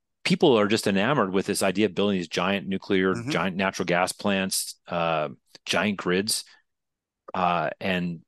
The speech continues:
Speaker 1: and they say, "Well, look at all the people I can do." But if you do this simple math, and this, this,
Speaker 2: Mm.
Speaker 1: there's, this math is available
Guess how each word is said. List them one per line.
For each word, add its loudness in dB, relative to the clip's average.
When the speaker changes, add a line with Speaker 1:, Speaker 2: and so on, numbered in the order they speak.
Speaker 1:
and -4
they 0
say, 2
"Well, 2
look 2
at 4
all 4
the 2
people -4
I 0
can -6
do." 0
But 0
if -4
you 2
do 4
this 2
simple 2
math, 2
and 0
this, 0
this, -6
Speaker 2:
Mm. -14
Speaker 1:
there's, -2
this 0
math 2
is 0
available 2